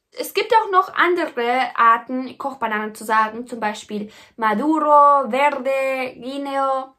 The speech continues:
Ich weiß nicht, von welchen Län-, in welchen Ländern man das so sagt, aber es gibt auch diese Versionen. Ähm, aber das, das waren jetzt alle Wörter. Das war jetzt ziemlich kompliziert für mich.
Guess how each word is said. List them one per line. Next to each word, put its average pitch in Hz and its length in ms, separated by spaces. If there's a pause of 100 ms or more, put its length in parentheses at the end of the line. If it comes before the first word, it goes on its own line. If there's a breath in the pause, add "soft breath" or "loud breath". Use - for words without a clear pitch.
(180)
Ich 254 140
weiß 302 180
nicht, 403 140
von 254 200
welchen 247 360
Län-, 233 320
in 269 220
welchen 240 320
Ländern 214 380
man 240 340
das 247 220
so 285 140
sagt, 311 680
aber 339 120
es 359 100
gibt 311 160
auch 311 100
diese 294 240
Versionen. 208 800 (720 soft breath)
Ähm, 285 380
aber 311 360 (560)
das, 403 120 (180)
das 392 180
waren 381 320
jetzt 320 260
alle 247 260
Wörter. - 400 (600 soft breath)
Das - 140
war 269 120
jetzt - 360
ziemlich 339 420
kompliziert 302 680
für 220 180
mich. 214 480